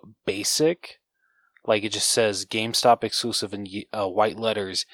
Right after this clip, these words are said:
yet, like, the eBay sticker, sorry, e-, yeah, sorry, E B sticker is just so much more cooler. Like, E B is written in red letters. It's got the Canada,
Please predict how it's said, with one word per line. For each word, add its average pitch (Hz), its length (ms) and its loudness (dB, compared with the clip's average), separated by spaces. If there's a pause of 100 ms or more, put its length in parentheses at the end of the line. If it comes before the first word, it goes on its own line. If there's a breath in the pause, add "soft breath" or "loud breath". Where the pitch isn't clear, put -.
(380 loud breath)
yet, 110 380 4 (440)
like, 120 380 2
the 113 560 -8 (140)
eBay 143 760 0
sticker, 165 680 0
sorry, 107 360 2
e-, 123 200 -8
yeah, 104 320 6
sorry, 113 320 -2
E 160 160 -2
B 147 160 0
sticker - 360 -2
is 131 160 -2
just - 160 0
so - 380 2
much 123 260 -6
more 101 160 -8
cooler. - 560 -10
Like, - 300 -8 (560 loud breath)
E 127 100 0
B 131 200 4
is 123 200 0
written 123 300 0
in 117 140 -4
red 120 200 2
letters. 113 460 -2
It's - 140 -8
got 110 300 0
the 104 300 -2
Canada, 120 840 0